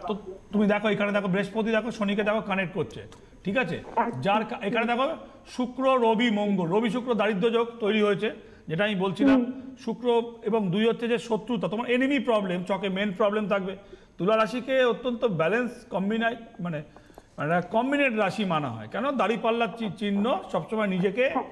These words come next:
Speaker 1: সা-, সিচুয়েশনের সাথে balance করার চেষ্টা করে, কিন্তু এক্ষেত্রে disbalance হলে কি হয়? একটা পাল্লা যদি আমরা বাটখারা দিয়ে জিনিস দিই, তাহলে একটা উঠে যায়, মানে, balance নষ্ট হয়ে
Speaker 2: হ্যাঁ,
Speaker 1: যায়।
Speaker 2: স্যার।
Speaker 1: তোমার জীবনে
Speaker 2: হ্যাঁ, স্যার।
Speaker 1: প্রাপ্তি যোগের balance সম্পূর্ণভাবে নষ্ট।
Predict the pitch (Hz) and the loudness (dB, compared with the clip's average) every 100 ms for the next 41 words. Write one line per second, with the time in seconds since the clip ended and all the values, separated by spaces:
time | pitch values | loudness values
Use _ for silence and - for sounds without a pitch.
0 | - - - - - 196 185 170 185 226 | -14 -16 -20 -16 -4 -4 -2 -2 0 2
1 | 226 233 208 220 190 196 220 269 190 196 | 2 2 -2 -4 -2 -2 2 2 2 0
2 | 208 208 202 190 202 202 214 262 - - | 0 -2 -2 -2 -2 0 2 0 -2 -16
3 | - 214 185 196 269 269 202 160 196 - | -14 -4 0 0 2 0 0 0 0 -2
4 | - - 143 220 190 262 262 254 254 254 | -12 -4 0 2 2 2 2 0 0 0
5 | 226 165 156 156 220 - 214 220 220 214 | 2 2 2 -2 -4 0 2 2 2 0
6 | 220 220 185 196 214 208 208 185 214 196 | 0 0 0 -2 -2 -2 -2 -2 -2 -2
7 | 247 247 220 208 - 208 190 143 101 - | -2 -2 -2 -2 -2 0 2 0 -2 -12
8 | - - - - - - - 147 151 214 | -20 -20 -20 -20 -20 -20 -6 0 2 4
9 | 254 170 214 - 262 214 156 131 - - | 2 2 0 4 4 6 4 0 -4 -4
10 | 220 254 196 160 208 247 277 302 262 262 | 0 0 -2 -2 2 2 4 4 4 2
11 | - 214 - - 196 220 - 254 226 240 | 0 -4 -4 -2 0 0 -2 -2 2 2
12 | 240 202 214 254 233 208 208 220 220 202 | 2 2 2 0 0 -4 -2 -2 0 -2
13 | 196 175 170 - | -2 -4 -4 -2